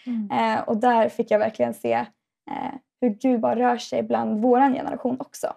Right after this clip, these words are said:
Speaker 1: Mm.
Speaker 2: För det som jag älskade att se var att bland de här sjutusen pers, eller människorna, så var majoriteten av dem, eh, i min ålder.
Speaker 1: Mm.
Speaker 2: Det var tjugo-årsåldern liksom. Eh, och alla var så hängi-, hängivna i lovsången och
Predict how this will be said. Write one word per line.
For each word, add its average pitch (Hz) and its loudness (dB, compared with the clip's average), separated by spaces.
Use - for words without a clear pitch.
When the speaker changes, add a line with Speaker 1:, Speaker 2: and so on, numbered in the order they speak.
Speaker 1:
Mm. 208 -4
Speaker 2:
För 269 4
det 226 4
som 240 2
jag 240 4
älskade 233 2
att 226 0
se 254 4
var 226 4
att - 0
bland 240 4
de 214 4
här 214 0
sjutusen 226 0
pers, - -4
eller 226 4
människorna, 233 4
så 233 -12
var 220 2
majoriteten 240 0
av - -6
dem, - -2
eh, - -4
i 240 4
min 233 0
ålder. 254 0
Speaker 1:
Mm. 226 0
Speaker 2:
Det 240 4
var 226 4
tjugo-årsåldern 226 0
liksom. - -8
Eh, 220 0
och - -2
alla 233 4
var 226 2
så 247 2
hängi-, 233 0
hängivna 226 2
i - 0
lovsången 233 0
och 220 -4